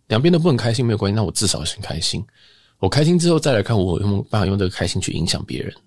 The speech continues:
影响他们，或者是改变他们。那没办法改变没有关系，我就退回来，退回我这个防火墙内，想说，“好，OK，就这样子。”对，那你不开心，随便你，你们要吵架，随便你，你要跟我哥吵架，随便你们。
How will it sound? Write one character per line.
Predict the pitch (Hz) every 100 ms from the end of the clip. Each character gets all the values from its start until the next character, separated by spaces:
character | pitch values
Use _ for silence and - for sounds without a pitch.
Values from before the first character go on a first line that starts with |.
| _
影 | -
响 | 107 -
他 | 92
们， | 95 120 _ - _
或 | - 113
者 |
是 | 107
改 | 92
变 | 90 98
他 | 90
们。 | 85 -
那 | 127 123
没 | 123
办 | 135
法 |
改 | 92
变 | 104 104
没 |
有 | 104
关 | - 85
系， | 87 87 104 _ _ -
我 |
就 | -
退 | 113 113
回 | 82 80
来， | 64 - -
退 | - 101
回 |
我 | 87 85
这 | 101
个 |
防 | 92 90
火 | 92
墙 | - 69
内， | 87
想 | 82 80
说 | 101 - - - -
，“好， | - -
OK， | - 82 85
就 | 80
这 | 78 -
样 | 57
子。” | - - _ -
对， | -
那 | 98 95
你 | 87 71 64
不 | -
开 | 92
心， | 87
随 | 87 -
便 | 165 139
你， | -
你 | 98
们 |
要 | 107
吵 | -
架， | - -
随 | -
便 | 120 156
你， | -
你 | 92
要 |
跟 | -
我 | 101 -
哥 | 117
吵 | 110
架， | -
随 | - - 82
便 | - 117 92
你 | -
们。 | -